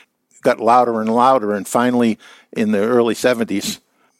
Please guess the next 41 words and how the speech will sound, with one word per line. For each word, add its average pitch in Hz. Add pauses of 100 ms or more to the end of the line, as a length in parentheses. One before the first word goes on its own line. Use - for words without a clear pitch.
(160)
I 101
think -
it 113
was 90
nineteen 98
seventy-two, 95
it 87
might 101
have 98
been 98
seventy-one, 98 (440)
uh, 101
Congress 120
said 110
enough, 113 (440)
and 101
they 104
made 104
the 113
N 104
T 107
S 92
B 101
an 98
independent 98
authority 101 (240)
and 104
gave 160
the 120
N 113
T 107
S 101
B 110 (160)
by 135
law, 120 (260)
it's, - (100)
it's 104
right 131
in 139
the 127
structure, 113